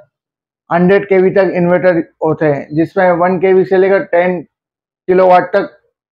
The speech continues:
हाइब्रिड होते हैं। इसके अलावा फिर ऊपर जाते हैं पन्द्रह किलोवाट, बीस किलोवाट, पच्चीस किलोवाट, तीस किलोवाट, ये सारे on grid net metering के लिए लगते हैं, तो इसलिए हमारे पास hundred kilowatt तक inverter available होते हैं।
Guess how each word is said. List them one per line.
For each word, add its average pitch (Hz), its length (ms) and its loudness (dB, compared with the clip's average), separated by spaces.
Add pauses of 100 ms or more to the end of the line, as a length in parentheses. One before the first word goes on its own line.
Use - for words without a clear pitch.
(240)
हाइब्रिड 180 480 0
होते 151 200 0
हैं। 143 140 0
इसके 156 260 -6
अलावा 190 200 2
फिर 185 160 -2
ऊपर 190 300 0
जाते 190 240 2
हैं 190 120 0
पन्द्रह 180 300 0
किलोवाट, 175 420 0
बीस 180 300 -2
किलोवाट, 180 460 2 (1300)
पच्चीस 190 340 -2
किलोवाट, 185 460 2
तीस 196 220 0
किलोवाट, 175 420 2
ये 180 100 2
सारे 196 280 0
on 190 260 0
grid 202 180 2
net 180 280 -2
metering 180 320 -2
के 170 80 -2
लिए 160 140 0
लगते 147 280 -8
हैं, 139 120 -8
तो 165 140 -4
इसलिए 185 260 -2
हमारे 185 180 0
पास 170 120 -2
hundred 175 320 -4
kilowatt 175 380 2
तक 196 220 -6 (500)
inverter 175 360 0
available 170 480 2
होते 135 200 -4
हैं। 123 140 -12